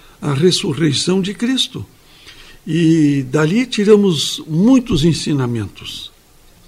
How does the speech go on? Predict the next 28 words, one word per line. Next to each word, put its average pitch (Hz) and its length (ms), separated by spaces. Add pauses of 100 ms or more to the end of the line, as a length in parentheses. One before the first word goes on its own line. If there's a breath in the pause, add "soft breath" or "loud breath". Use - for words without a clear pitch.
(1040 loud breath)
Eu 190 100
não 196 180
sei, 208 320
querido 160 540
ouvinte, 160 380
se - 160
você 143 420
sabe, 127 560 (520 loud breath)
mas 131 240
a 160 60
maior 151 380
batalha 190 500
que 180 140
enfrentamos 180 960
é 147 60
a 147 60
batalha 147 560
contra 165 340
o 165 40
egoísmo 180 840 (100)
e 285 100
a - 60
cobiça. 117 760 (1300 soft breath)
A 123 80
cobiça 160 960
e 143 140
o 170 120
egoísmo 131 680